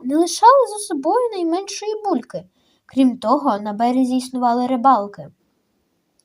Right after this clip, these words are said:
Балакуща риба не раз бачила їх знизу, нехтуючи забороною. Тільки крізь воду рибалки виглядали інакше. Вони насамперед ніколи не розмовляли і не рухалися.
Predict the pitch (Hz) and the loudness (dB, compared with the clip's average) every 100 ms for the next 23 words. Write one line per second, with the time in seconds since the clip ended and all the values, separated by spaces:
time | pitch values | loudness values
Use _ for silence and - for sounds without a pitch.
0 | _ _ 247 233 233 277 - 214 240 349 | _ _ -10 -8 -6 -8 -6 -4 -4 -2
1 | - - _ _ _ 320 415 427 277 226 | -4 -6 _ _ _ 0 6 6 6 0
2 | 233 240 262 262 285 294 330 233 190 - | -4 -4 -2 0 0 0 -2 -2 -8 -12
3 | 214 208 - 226 233 247 240 233 226 190 | -12 -12 -10 -12 -8 -6 -4 -4 -4 -4
4 | 185 175 135 110 _ _ _ _ _ - | -4 -8 -14 -20 _ _ _ _ _ -8
5 | 359 381 339 349 349 330 370 320 294 262 | -6 -8 -2 0 2 4 2 4 2 2
6 | 247 285 294 285 285 294 262 285 285 294 | 2 2 2 -2 -2 -2 0 0 0 -2
7 | 311 320 247 - - - _ _ - 370 | 0 0 -2 -10 -16 -20 _ _ -6 -2
8 | 508 381 359 359 339 294 269 254 330 339 | 0 4 4 4 4 4 0 0 0 2
9 | 247 220 233 220 226 285 349 339 330 269 | -2 -4 -8 -2 2 4 4 2 4 2
10 | 254 233 226 226 | 0 -6 -8 -10